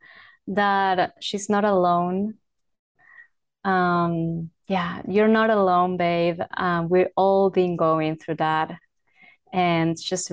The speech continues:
reach out, reach out to the people that you feel inspired to. Listen to that, as Glennon, Glennon Doyle said, that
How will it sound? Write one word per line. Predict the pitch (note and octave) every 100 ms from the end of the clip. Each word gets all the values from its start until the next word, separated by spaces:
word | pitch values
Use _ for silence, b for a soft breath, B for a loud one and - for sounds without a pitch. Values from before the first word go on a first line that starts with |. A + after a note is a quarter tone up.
| E3
reach | G3 G3 -
out, | F#3 F#3 E3+ E3+ G3+
reach | G#3 A#3+
out | A#3
to | A#3
the | A#3+
people | A#3+ - F#3 F#3
that | F3 F3
you | F3
feel | - E3
inspired | D#3+ D#3+ - - E3+ E3+ F3 - -
to. | F3+ F3+ G3+ B B B B -
Listen | G#3 A3 - A#3+ A#3
to | - G#3 G3
that, | F#3+ F3 E3+ -
as | F#3 -
Glennon, | F3+ F3 F3+ F3+ F3+ - -
Glennon | - F3+ F3+ F3
Doyle | E3 D#3+ E3 F#3
said, | - F#3 F#3
that | F3 E3